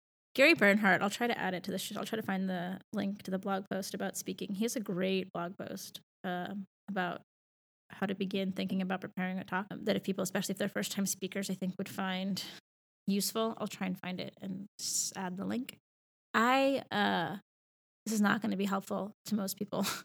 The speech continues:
<laughs> I have a backgr-, I did a lot of theater growing up from when I was a kid till about college. And so I spent a lot of time on stage.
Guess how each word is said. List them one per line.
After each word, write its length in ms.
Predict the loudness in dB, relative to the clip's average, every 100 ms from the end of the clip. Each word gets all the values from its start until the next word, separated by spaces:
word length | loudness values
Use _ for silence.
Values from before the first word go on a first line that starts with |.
| -14
<laughs> 260 | -16 -2
I 60 | 4
have 140 | 6 8
a 80 |
backgr-, 320 | 6 4 0 4
I 100 | 4
did 120 | 6
a 40 |
lot 140 | 6 4
of 60 |
theater 240 | 2 2 2
growing 260 | 2 0
up 140 | 0 -4 _ _ _ _ _ _ _ _ 0
from 140 | 4
when 100 | 6
I 40 | 6
was 120 | 4
a 40 |
kid 320 | 2 2 2 2
till 100 | 0
about 220 | 0 -2
college. 500 | -2 0 0 -4 -10 _ _ _
And 80 | 0
so 60 | 0
I 40 |
spent 160 | 2 2
a 40 |
lot 120 | 2
of 80 | 0
time 140 | -2 -6
on 80 |
stage. 400 | -6 -6 -8 -10